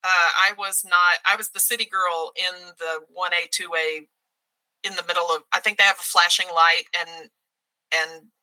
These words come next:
a post office <laughs> in the school. That's all combined with the elementary, middle school, and high school are all on the same campus. So I graduated from James Bowie High School, uh, in Sims, and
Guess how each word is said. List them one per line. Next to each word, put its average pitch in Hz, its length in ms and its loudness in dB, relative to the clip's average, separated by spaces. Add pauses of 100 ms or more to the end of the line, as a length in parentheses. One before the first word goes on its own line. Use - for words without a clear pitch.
(160)
a - 80 -8
post - 320 -4
office - 460 0 (300)
<laughs> - 280 -4
in 262 80 -4
the 262 80 6
school. - 540 2 (400)
That's 233 160 4
all 262 260 6
combined 185 720 2 (280)
with 202 200 -10
the 180 60 -2 (100)
elementary, 190 440 -2
middle 180 240 -4
school, 175 300 -6
and 160 100 -6
high 175 140 0
school 170 260 -2
are 147 220 -2
all 170 240 -2
on 160 120 -4
the - 60 -6
same 151 420 -4 (480)
campus. - 600 -2 (680)
So 220 480 4
I 214 100 4
graduated 262 480 2
from 226 160 -6
James 214 280 0
Bowie 226 260 -4
High 202 160 2
School, 175 440 -6 (580)
uh, 190 140 4 (100)
in 220 120 0
Sims, 170 640 0 (100)
and 180 520 2